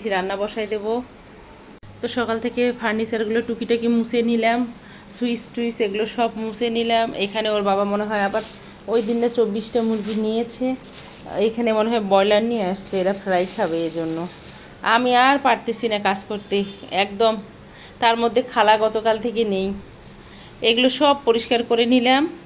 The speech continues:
ওই যে মাংস দিয়ে গেছে ওর বাবা, নিচে গেছে আরও যেন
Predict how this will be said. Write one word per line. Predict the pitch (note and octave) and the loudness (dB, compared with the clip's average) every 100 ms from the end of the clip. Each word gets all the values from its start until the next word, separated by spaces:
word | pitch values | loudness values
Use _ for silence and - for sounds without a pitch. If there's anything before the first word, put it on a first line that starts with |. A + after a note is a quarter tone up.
| - - - - - - | -20 -20 -20 -20 -20 -8
ওই | G#3 | -4
যে | A3 | 0
মাংস | A3 G#3+ G#3+ | 0 0 0
দিয়ে | A#3+ A3 G#3+ | 0 2 2
গেছে | G#3+ G#3+ | 0 0
ওর | G#3 F#3+ | -2 0
বাবা, | F#3+ F#3+ G3+ | 0 2 0
নিচে | A3 G#3 G#3+ | -2 -4 -2
গেছে | G3+ G3+ | -2 0
আরও | F3+ F#3 | 2 2
যেন | F#3+ F#3+ | 0 -2